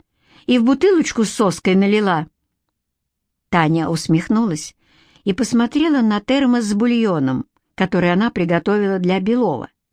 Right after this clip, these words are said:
если тот вдруг проснется. Да уж, для Ирки она действительно открытая книга.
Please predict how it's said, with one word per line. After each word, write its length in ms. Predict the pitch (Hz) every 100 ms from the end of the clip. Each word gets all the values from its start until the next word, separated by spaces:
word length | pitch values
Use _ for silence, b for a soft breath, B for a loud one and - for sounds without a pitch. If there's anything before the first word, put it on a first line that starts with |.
| _ _ -
если 320 | 165 160 170
тот 260 | 233 254 170
вдруг 280 | 160 185
проснется. 760 | - 202 202 190 143 - - - _ _ _ _ _ b b b b b b -
Да 320 | 254 277 254
уж, 500 | 254 254 - - - _ _ _
для 220 | - 214 190
Ирки 440 | 208 311 294 208
она 280 | 175 185 180
действительно 760 | 220 - 196 190 190 254 196
открытая 540 | 180 - 180 160 165 170
книга. 480 | 180 170 147 151